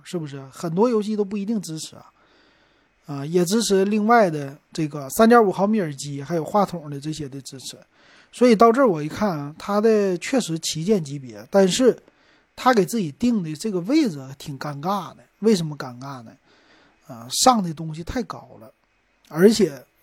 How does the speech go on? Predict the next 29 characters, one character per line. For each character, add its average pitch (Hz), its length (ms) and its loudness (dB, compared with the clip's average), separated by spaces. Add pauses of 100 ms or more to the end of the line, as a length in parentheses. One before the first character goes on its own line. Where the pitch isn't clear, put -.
(160)
说 196 340 4
自 226 140 0
己 165 140 -4
很 156 180 -8
专 185 260 0
业 233 220 0
的 156 100 -6
都 190 180 -2
是 208 60 -6
摄 240 140 0
像 302 240 0
这 165 80 -4
方 135 240 -16
面 123 100 -16 (160)
的， - 80 -20 (720)
但 247 80 6
是 240 60 4
真 240 160 4
正 269 120 6
年 208 160 6
轻 226 160 4
人 226 80 8
喜 240 220 0
不 160 100 -6
喜 185 120 0
欢 151 180 -4
这 175 80 -4
品 156 180 -10
牌， 127 160 -18